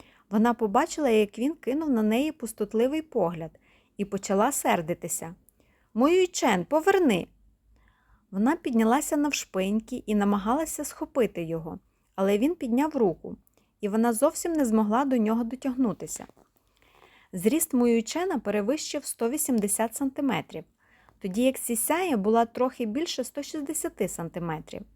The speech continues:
Її зріст ледь сягав його підборіддя, тож, звісно, вона не могла дотягнутися до малюнка, якби він підняв руку.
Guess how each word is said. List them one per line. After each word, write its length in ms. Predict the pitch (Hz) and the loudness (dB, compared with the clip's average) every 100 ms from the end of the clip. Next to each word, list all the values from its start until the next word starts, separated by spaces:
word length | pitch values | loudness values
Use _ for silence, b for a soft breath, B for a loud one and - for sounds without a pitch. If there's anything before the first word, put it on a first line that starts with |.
| _ _ b b b b b | _ _ b b b b b
Її 300 | 196 226 254 | 0 2 2
зріст 480 | 220 240 370 - | 2 0 0 0
ледь 280 | 233 233 233 | 2 2 0
сягав 380 | - 226 226 320 | -2 -2 -2 -4
його 340 | - 214 190 233 | -4 -2 0 -2
підборіддя, 760 | 277 240 269 302 208 160 170 185 _ _ b b b b | -2 -2 0 2 0 -2 -10 -12 _ _ b b b b
тож, 160 | 226 208 | -4 -2
звісно, 420 | 214 359 - 254 | 2 0 2 0
вона 360 | 214 226 269 302 - | 4 4 4 0 -2
не 140 | 269 | 0
могла 340 | 294 311 311 233 | 2 2 0 0
дотягнутися 720 | 202 208 202 254 277 - 269 | 0 -2 0 -2 -2 -4 -2
до 140 | 247 | 2
малюнка, 600 | 277 294 226 175 - 170 b b b b b b | 4 4 0 -2 -6 -14 b b b b b b
якби 380 | 208 196 254 330 | 0 2 0 2
він 220 | 269 311 | 0 0
підняв 460 | - 196 202 226 | -2 -2 0 2
руку. 420 | 262 214 151 - | 2 0 -2 -12